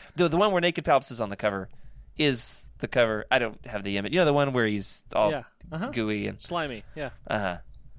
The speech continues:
Speaker 1: That's one of, that's actually on the cover of this hundred dollar book. Isn't that, I know, I was looking for it earlier myself, Rick, and I couldn't.
Speaker 2: Yep,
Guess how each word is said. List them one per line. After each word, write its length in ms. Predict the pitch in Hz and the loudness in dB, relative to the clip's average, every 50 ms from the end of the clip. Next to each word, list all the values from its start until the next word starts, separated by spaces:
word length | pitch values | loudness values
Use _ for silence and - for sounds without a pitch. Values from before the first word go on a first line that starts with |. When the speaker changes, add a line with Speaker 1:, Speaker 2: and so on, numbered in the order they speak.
| - - - | -18 -16 -16
Speaker 1:
That's 320 | - - 120 120 120 - 131 | 0 4 4 4 4 2 -2
one 180 | 123 123 120 | 0 0 2
of, 120 | 120 107 104 | 0 2 2
that's 260 | 117 117 - - - - - | 2 0 0 -2 -12 -2 2
actually 480 | 117 120 127 - - - 131 120 117 113 | 4 4 4 2 0 -4 -2 0 2 2
on 100 | 107 107 | 2 0
the 60 | 110 | -2
cover 280 | - 120 110 101 107 | 0 0 0 0 0
of 80 | 101 92 | -4 -4
this 180 | 104 95 - - _ _ _ - | -6 -6 -6 -8 _ _ _ -16
hundred 300 | - - 117 110 104 95 | -10 -6 -4 -4 0 2
dollar 200 | 101 98 95 95 | 2 2 2 0
book. 300 | 90 - 101 - - - - _ _ _ _ _ _ _ - - - | -2 -4 -8 -8 -10 -16 -20 _ _ _ _ _ _ _ -20 -20 -8
Isn't 240 | - 107 117 131 131 | -6 -6 -4 0 0
that, 180 | 120 113 - - | 0 2 2 2
I 60 | 131 | 4
know, 160 | 123 113 110 | 4 2 4
I 120 | - - 131 | 4 4 4
was 120 | 131 135 | 4 4
looking 220 | 156 170 - 156 139 | 2 2 0 0 0
for 180 | - 147 131 | 2 4 6
it 40 | 120 | 6
earlier 360 | 120 123 120 117 110 107 107 | 6 6 6 4 2 2 2
myself, 400 | 104 107 104 - 123 110 98 - | 0 0 0 2 2 0 0 0
Rick, 180 | 107 110 107 - - | -4 -4 -4 -4 -4
and 80 | - | -8
I 40 | - | -8
couldn't. 240 | - - - 135 127 | -6 -4 -4 -4 -4
Speaker 2:
Yep, 80 | 117 | -6